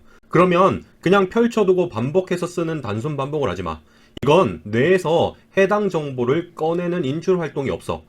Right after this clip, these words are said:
그렇다면 암기 대상을 잠깐 본 다음 책을 덮어. 그리고 백지에 적는 테스트를 해보는 거야.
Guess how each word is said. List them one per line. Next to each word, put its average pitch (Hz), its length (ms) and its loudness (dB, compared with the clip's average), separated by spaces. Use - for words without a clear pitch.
그렇다면 156 540 2
암기 170 580 0
대상을 151 440 2
잠깐 135 420 -2
본 120 140 0
다음 107 240 0
책을 185 260 2
덮어. 82 280 -2
그리고 175 480 6
백지에 139 720 0
적는 127 460 -2
테스트를 143 460 -4
해보는 95 220 -4
거야. 80 260 -6